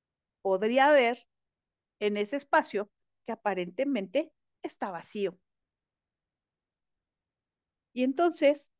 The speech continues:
en este espacio, que es la base y el fundamento del todo, podemos entender que el espacio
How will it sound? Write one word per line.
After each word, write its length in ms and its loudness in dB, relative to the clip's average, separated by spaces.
en 140 -4
este 180 -4
espacio, 540 -2
que 100 -4
es 80 -6
la 140 2
base 280 0
y 140 -6
el 100 -8
fundamento 600 -4
del 200 2
todo, 420 0
podemos 500 -6
entender 580 0
que 120 -12
el 100 -6
espacio 580 -4